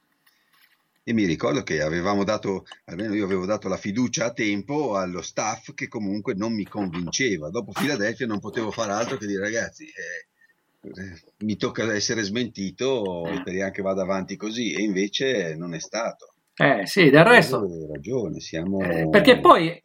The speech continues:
Speaker 2: è come un virus, quando si lavora con colleghi incapaci,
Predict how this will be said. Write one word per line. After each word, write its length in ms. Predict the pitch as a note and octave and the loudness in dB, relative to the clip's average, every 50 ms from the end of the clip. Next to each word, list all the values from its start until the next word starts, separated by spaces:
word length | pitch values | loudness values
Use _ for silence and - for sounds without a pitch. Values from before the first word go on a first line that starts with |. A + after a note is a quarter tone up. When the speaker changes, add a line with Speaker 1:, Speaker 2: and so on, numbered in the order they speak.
| _ _ | _ _
Speaker 2:
è 160 | - G#3+ G3+ | 4 4 6
come 220 | - - D4 D4 | 8 10 10 12
un 100 | A#3+ F3 | 12 12
virus, 420 | D#3 D#3+ A#3 A3 F3+ D3 C3 - - | 12 10 12 12 12 12 10 6 8
quando 260 | - G3+ G3 D#4 C#4 | 8 10 10 10 8
si 100 | E3 - | 6 8
lavora 360 | E3+ D#3+ D3+ D#3+ F#3+ G3 E3+ - | 10 10 12 12 12 10 10 6
con 160 | - C#3 C#3 - | 4 2 2 4
colleghi 460 | - D3 C#3 C#3+ E3 F#3+ F3+ D#3+ C#3+ | 6 8 8 10 10 10 10 10 10
incapaci, 1120 | D3 D3 C3 - C3+ A#2+ - - B2 A2+ G2+ - - - - - - C#3+ C3 C3 C#3+ - | 8 8 8 6 2 4 8 10 10 10 10 8 4 4 6 8 8 8 8 8 6 2